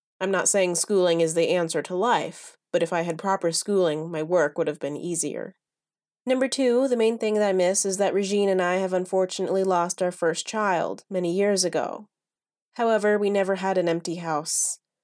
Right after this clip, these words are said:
We always had my nephews or people from Israel or friends that we accumulated. We had a lot of young people with us.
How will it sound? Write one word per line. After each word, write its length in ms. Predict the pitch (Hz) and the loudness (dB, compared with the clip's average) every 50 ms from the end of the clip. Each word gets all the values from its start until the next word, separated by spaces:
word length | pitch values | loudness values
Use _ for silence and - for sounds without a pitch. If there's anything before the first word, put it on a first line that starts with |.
| _ _ _ _ _ _ _ _ _ _ _ - | _ _ _ _ _ _ _ _ _ _ _ -2
We 180 | 190 190 190 | 0 2 4
always 240 | 185 185 190 202 - | 4 4 4 2 2
had 180 | - 196 190 185 | 0 0 -2 0
my 140 | 190 175 170 | 0 0 0
nephews 640 | 180 185 180 185 - 196 185 180 175 180 185 185 | 2 0 0 -2 -2 -2 0 0 2 2 0 0
or 60 | 185 170 | -2 -2
people 300 | - - 196 185 - 175 | -2 -4 -6 -4 -4 -4
from 180 | - 185 180 | -4 -4 -2
Israel 640 | - 185 185 185 180 175 180 175 170 170 170 175 185 | 0 0 0 0 0 0 2 2 2 2 0 0 0
or 140 | - 160 180 | -2 -2 -2
friends 480 | - - - 185 180 170 170 175 175 | -2 -2 0 0 2 0 0 -2 -2
that 100 | - 165 | -4 -2
we 120 | - 175 175 | -2 -2 -2
accumulated. 760 | 170 165 - - 185 170 165 165 165 160 156 156 160 165 202 - _ _ _ _ _ _ _ _ _ _ _ | -2 -4 -4 -4 -2 0 0 0 0 0 0 -2 -2 -4 -4 -8 _ _ _ _ _ _ _ _ _ _ _
We 100 | - 226 | -4 -4
had 140 | 226 220 233 | -2 0 0
a 60 | 233 | 0
lot 200 | 220 214 202 190 | 2 2 2 2
of 100 | 190 185 | 2 2
young 280 | 180 185 180 170 170 170 | 2 2 2 2 0 -2
people 340 | 170 190 180 180 - 165 160 | -2 -4 -2 0 0 2 2
with 180 | 165 160 160 | 2 2 2
us. 460 | 165 156 151 165 - - - - - | 0 -2 -2 0 -2 -2 -2 -4 -6